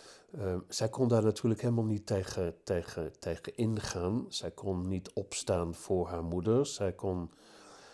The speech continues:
niet opstaan tegen haar vader. Waardoor al die gebeurtenissen die zij heeft gezien met haar moeder een enorme impact op haar hebben gehad. Zij is gaan overleven in plaats van leven.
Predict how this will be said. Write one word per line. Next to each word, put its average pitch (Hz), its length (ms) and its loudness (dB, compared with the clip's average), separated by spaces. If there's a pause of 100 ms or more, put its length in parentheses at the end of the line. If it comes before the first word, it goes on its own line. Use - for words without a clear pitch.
(120)
niet 107 220 0
opstaan 92 520 -2
tegen 104 400 2
haar 90 200 -2
vader. 98 640 0 (520)
Waardoor 101 280 4
al 120 200 8
die 123 120 2
gebeurtenissen 101 1080 2 (140)
die 95 240 -2
zij 95 240 2
heeft 92 320 -4
gezien 107 500 2
met 92 180 0
haar 87 160 -4
moeder 110 540 0 (480)
een 104 120 -4
enorme 110 420 4
impact 123 480 -2
op 92 120 -4
haar 85 180 -2
hebben 78 240 -4
gehad. - 520 -8 (1600)
Zij 95 240 0
is 90 140 0
gaan 87 240 -4
overleven 95 840 2
in 95 160 -6
plaats - 360 -6
van 98 280 0
leven. 107 460 6